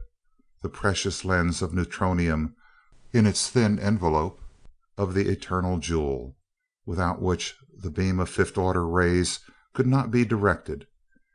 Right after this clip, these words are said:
He found it a quarter of a mile back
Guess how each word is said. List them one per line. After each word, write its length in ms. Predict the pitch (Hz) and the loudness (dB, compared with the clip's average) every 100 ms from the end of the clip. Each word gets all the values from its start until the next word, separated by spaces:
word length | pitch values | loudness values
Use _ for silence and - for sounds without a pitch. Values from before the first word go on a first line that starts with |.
| _ _ _ _ | _ _ _ _
He 140 | 139 | -2
found 340 | 135 143 135 | 2 2 4
it 200 | 107 82 - | 4 2 -2
a 60 | |
quarter 380 | - - 110 104 | -12 -2 2 2
of 100 | 98 | 2
a 40 | |
mile 360 | 92 95 95 92 | 0 0 0 0
back 440 | 90 92 95 - | 2 4 2 -2